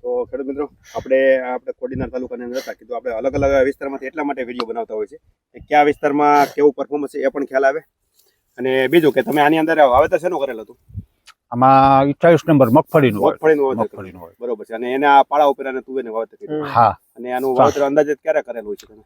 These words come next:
Speaker 2: અંદાજિત આપણે શ્રાવણ મહિનો અડધો થયો તે
Speaker 1: બરોબર.
Speaker 2: રક્ષાબંધન
Speaker 1: હા.
Speaker 2: દિવસે.
Speaker 1: અને આજે તારીખ છે ખેડૂત મિત્રો, આપણે છવ્વીસ તારીખ છે ડિસેમ્બર મહિના, બારમા મહિનાની છવ્વીસ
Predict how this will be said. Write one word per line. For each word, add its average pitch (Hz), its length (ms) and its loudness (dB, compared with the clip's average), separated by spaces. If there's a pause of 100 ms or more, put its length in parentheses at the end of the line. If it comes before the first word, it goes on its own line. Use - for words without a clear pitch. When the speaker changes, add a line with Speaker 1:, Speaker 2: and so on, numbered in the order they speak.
(180)
Speaker 2:
અંદાજિત 160 520 2
આપણે 165 240 2
શ્રાવણ 165 300 4
મહિનો 151 260 8 (520)
અડધો 139 280 4
થયો 117 180 -4
તે 104 340 -10
Speaker 1:
બરોબર. 117 200 -6
Speaker 2:
રક્ષાબંધન 120 480 2
Speaker 1:
હા. 110 80 -2
Speaker 2:
દિવસે. 117 340 -2 (260)
Speaker 1:
અને 113 120 -12
આજે 135 240 0
તારીખ 147 240 0
છે 143 220 -2
ખેડૂત 139 200 -4
મિત્રો, 143 220 -4
આપણે 135 200 -6 (240)
છવ્વીસ 139 420 -6
તારીખ 135 200 -10
છે 147 240 -4
ડિસેમ્બર 139 680 -8
મહિના, 110 200 -6
બારમા 131 300 0
મહિનાની 131 320 -4
છવ્વીસ 131 300 -8